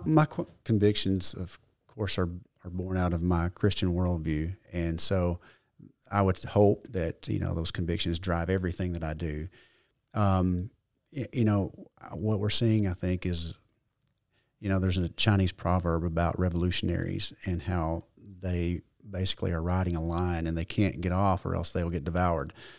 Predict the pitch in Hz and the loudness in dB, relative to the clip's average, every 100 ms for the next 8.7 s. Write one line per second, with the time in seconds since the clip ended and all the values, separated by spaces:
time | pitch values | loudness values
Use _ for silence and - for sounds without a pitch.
0 | - - 95 87 87 - 107 - 110 101 | -4 0 2 2 0 0 -4 -4 -2 0
1 | 90 80 - 95 95 87 80 - 95 90 | 2 0 2 2 2 0 -2 -2 0 0
2 | 82 82 - 98 95 87 82 85 78 - | -2 -6 -4 -2 0 0 -2 -2 -4 -8
3 | - - - - 101 - - 82 87 82 | -20 -20 -10 0 0 0 -2 -2 -2 -2
4 | 85 101 - 82 80 85 85 82 113 104 | 0 0 0 -4 -6 -6 -2 0 2 0
5 | 90 - 90 95 - 82 104 120 92 85 | -2 -4 -2 0 -2 -2 0 0 0 -2
6 | 82 - - _ _ _ - 82 78 - | -4 -10 -20 _ _ _ -10 -8 -8 -8
7 | - 131 - 104 92 87 95 98 87 90 | 2 6 6 6 6 4 4 2 2 2
8 | 104 104 - 87 87 85 95 | 2 0 -2 -2 0 -2 -4